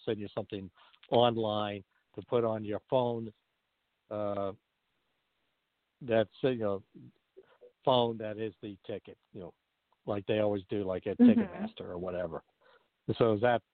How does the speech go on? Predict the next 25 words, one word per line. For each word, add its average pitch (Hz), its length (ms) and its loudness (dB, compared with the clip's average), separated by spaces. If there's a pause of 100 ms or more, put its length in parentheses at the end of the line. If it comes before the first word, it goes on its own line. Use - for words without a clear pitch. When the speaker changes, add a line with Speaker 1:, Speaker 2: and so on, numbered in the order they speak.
Speaker 2:
Right. 202 320 2
Speaker 1:
so 131 80 6
that's 135 160 2
essentially 123 420 -6
what 110 220 -6
you're 104 100 -14
doing. 104 220 -14 (220)
Okay. 107 260 -6 (1700)
Well, 143 180 4
see, 220 100 6
that's 185 240 2
the 160 120 -6
question 139 300 -4
I 127 40 -2
was 117 140 -10
having, 113 220 -8
because 110 180 -16
if 104 80 -14
a 104 60 -10
Bitcoin 127 400 -2
is 104 60 -14
worth 110 220 -6
thirty-three 110 400 -8
thousand 92 400 -8
dollars, 117 500 0